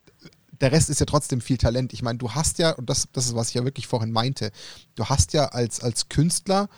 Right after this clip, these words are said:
einfach, glaub ich, bis zu einem gewissen Grad von jemandem, der das sich vielleicht versucht, krampfhaft, das ist jetzt nicht bös gemeint, aber halt eher als, als Nicht-Naturtalent anzueignen, da hast du ja automatisch das, was du ja auch vorhin so schön beschrieben hast bei, bei dieser,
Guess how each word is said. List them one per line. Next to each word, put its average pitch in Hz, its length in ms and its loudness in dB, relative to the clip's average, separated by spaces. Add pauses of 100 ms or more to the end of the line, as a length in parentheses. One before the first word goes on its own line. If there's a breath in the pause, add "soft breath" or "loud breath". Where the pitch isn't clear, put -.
(720 soft breath)
einfach, 143 360 -2
glaub 135 180 2
ich, 139 100 -6
bis - 180 -2
zu - 100 -2
einem 123 160 0
gewissen 131 340 0
Grad 123 300 2
von 135 120 -2
jemandem, 127 360 -4
der 120 100 0
das 120 220 -2
sich 123 160 -6
vielleicht 120 240 -2
versucht, 120 320 -4
krampfhaft, 170 560 -2
das 113 100 -4
ist 120 120 -2
jetzt - 60 -8
nicht 107 140 -4
bös 131 220 0
gemeint, 139 240 0
aber 120 160 -2
halt 113 140 -2
eher 120 380 -4
als, - 280 -10
als 120 180 -4
Nicht-Naturtalent 135 680 -2
anzueignen, 135 500 -4 (340 loud breath)
da - 140 -6
hast 143 220 0
du - 20 0
ja 135 160 2 (420)
automatisch 151 800 2 (140)
das, - 180 -4
was - 80 -4
du - 80 -4
ja 120 60 0
auch 117 80 -4
vorhin 143 260 0
so 139 80 -2
schön 143 180 0
beschrieben 143 280 -2
hast 131 160 -4
bei, 127 340 0
bei 120 140 -2
dieser, 117 380 0